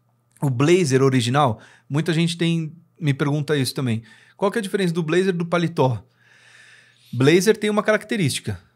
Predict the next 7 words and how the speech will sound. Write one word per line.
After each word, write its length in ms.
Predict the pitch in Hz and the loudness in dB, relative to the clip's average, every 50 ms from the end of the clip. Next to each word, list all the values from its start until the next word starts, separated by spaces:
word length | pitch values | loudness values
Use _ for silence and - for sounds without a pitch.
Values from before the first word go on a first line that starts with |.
| _ _ _ | _ _ _
Cem 280 | - - - 139 143 | -10 -6 -4 -4 -4
por 160 | 139 - 131 | -4 -4 -4
cento 320 | 120 - 123 113 113 - 113 | -4 -2 -2 -2 -2 -4 -6
sarja, 640 | - - 123 120 123 123 127 131 135 147 151 139 - _ _ _ _ _ _ | -4 -2 0 0 0 0 -2 -2 -4 -4 -4 -6 -8 _ _ _ _ _ _
botões 880 | - 127 117 123 120 120 - 127 123 120 113 107 - - - - - - _ - | -12 -6 -4 -4 -4 -2 -2 -2 0 0 -2 -2 -2 -4 -6 -8 -10 -14 _ -14
de 220 | 117 120 110 117 | -10 -4 -2 0
metal, 680 | 117 117 110 117 - 123 127 131 135 143 139 135 - | 0 0 0 0 0 -2 0 0 -2 -4 -4 -6 -10